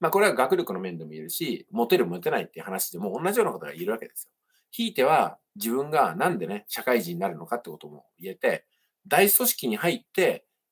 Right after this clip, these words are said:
自分は東芝の社員ですって名乗りたいがためにその会社に入って、一生窓際でもいいのか、それでも幸せに生きる方法ありますか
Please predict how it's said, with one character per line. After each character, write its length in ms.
自 180
分 120
は 300
東 220
芝 160
の 80
社 180
員 140
で 100
す 60
っ 20
て 140
名 160
乗 100
り 100
た 120
い 60
が 100
た 100
め 80
に 140
そ 100
の 100
会 200
社 100
に 80
入 140
っ 80
て、 240
一 120
生 280
窓 240
際 160
で 80
も 100
い 140
い 20
の 140
か、 180
そ 160
れ 60
で 80
も 160
幸 240
せ 100
に 80
生 20
き 80
る 60
方 160
法 140
あ 40
り 60
ま 80
す 100
か 120